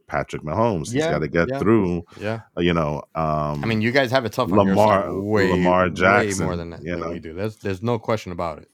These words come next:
Speaker 2: No question
Speaker 1: So
Speaker 2: about it.
Speaker 1: you guys, believe it or not, have a better opportunity to get further along in the playoffs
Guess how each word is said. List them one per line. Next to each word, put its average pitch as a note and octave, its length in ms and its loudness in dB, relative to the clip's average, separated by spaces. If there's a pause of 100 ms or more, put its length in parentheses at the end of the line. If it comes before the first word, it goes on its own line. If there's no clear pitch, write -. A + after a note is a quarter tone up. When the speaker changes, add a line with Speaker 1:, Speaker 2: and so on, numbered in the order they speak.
(160)
Speaker 2:
No B2 200 -12
question - 280 -10
Speaker 1:
So C3 180 8
Speaker 2:
about A2+ 80 2
it. C2 100 -10
Speaker 1:
you A#2 480 0
guys, A#2+ 560 4
believe G#2+ 340 4
it A2 80 2
or G#2 60 4
not, A#2 420 2
have A2 440 4
a G2+ 80 2
better A2 360 4
opportunity G2+ 800 0
to - 200 -8
get E2+ 500 2 (420)
further A2+ 400 4
along G#2 280 2
in F#2 60 2
the D#2+ 80 -2
playoffs F#2 640 2